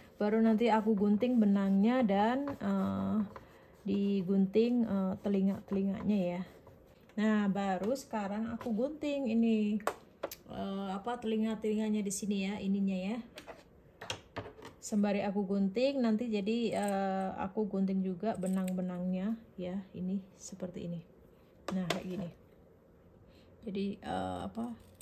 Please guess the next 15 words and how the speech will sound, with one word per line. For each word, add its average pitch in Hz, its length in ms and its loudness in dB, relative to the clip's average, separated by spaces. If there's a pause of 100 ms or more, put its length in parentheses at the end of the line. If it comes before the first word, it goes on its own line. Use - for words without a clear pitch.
(200)
langsung 202 400 -4
kepotong 196 560 -2
gitu 190 240 -2
ya. 214 240 2 (400)
Nah, 202 240 -2
seperti 202 480 -6
ini. 196 80 -4 (720)
Nah, 214 80 -16
ini 190 160 -10
aku 190 160 -12
singkirkan 220 480 -2
dulu 226 240 -2
di 240 80 -8
sini. 254 560 -4 (160)
Nah, 208 320 -4